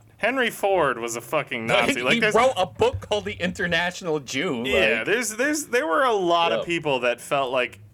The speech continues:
Speaker 1: like, right through the war, that felt like what the
Speaker 2: Mm.
Speaker 1: Nazis were doing was A-okay. No
Speaker 2: Yeah,
Speaker 1: big
Speaker 2: even the
Speaker 1: deal.
Speaker 2: majority of the American people weren't for the war. It was really just, like,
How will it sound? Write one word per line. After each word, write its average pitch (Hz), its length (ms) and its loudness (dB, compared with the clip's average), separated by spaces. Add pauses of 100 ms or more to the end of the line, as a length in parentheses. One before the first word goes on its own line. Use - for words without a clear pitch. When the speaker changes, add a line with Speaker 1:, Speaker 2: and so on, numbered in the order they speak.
(160)
Speaker 1:
like, 190 240 0
right 254 320 -2
through 214 240 -2
the 170 100 0
war, 135 300 2
that 113 160 -4
felt 143 200 -2
like 127 200 -4
what 123 120 -4
the 127 60 -6
Speaker 2:
Mm. 123 40 -6
Speaker 1:
Nazis 117 400 -6
were 113 100 -6
doing 110 280 -6
was 98 180 -8 (100)
A-okay. 113 760 -4 (320)
No 156 220 2
Speaker 2:
Yeah, 156 80 2
Speaker 1:
big 151 140 0
Speaker 2:
even 208 140 0
the 220 80 2
Speaker 1:
deal. 190 120 2
Speaker 2:
majority 170 380 0
of 135 120 -2
the 135 60 0
American 127 420 -2
people 123 380 -4
weren't 95 200 -8
for 104 220 -4
the 95 100 -6
war. 95 320 -2
It 107 100 -6
was 113 200 -6
really 160 240 -4
just, 123 240 -10
like, 104 340 -4